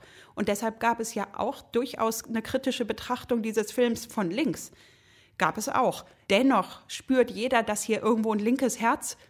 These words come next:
schlägt. Der Film war verankert natürlich in Leuten, die früher in der Antifa gewesen waren oder heute noch sind. War mir auch immer wichtig, man kann so einen Film überhaupt nicht von außen machen. Und, ähm, ich finde, diese kleine Anfrage war eine Unverschämtheit.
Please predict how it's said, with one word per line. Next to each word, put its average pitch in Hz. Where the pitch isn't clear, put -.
schlägt. -
Der 190
Film 240
war 208
verankert 220
natürlich 233
in 202
Leuten, 196
die 208
früher 226
in 214
der 214
Antifa 214
gewesen 233
waren 196
oder 202
heute 214
noch 214
sind. 240
War 196
mir 208
auch 175
immer 196
wichtig, 202
man 170
kann 196
so 202
einen 190
Film 185
überhaupt 175
nicht 180
von -
außen 170
machen. 170
Und, 202
ähm, 202
ich -
finde, 220
diese 202
kleine 190
Anfrage 196
war 185
eine 185
Unverschämtheit. 170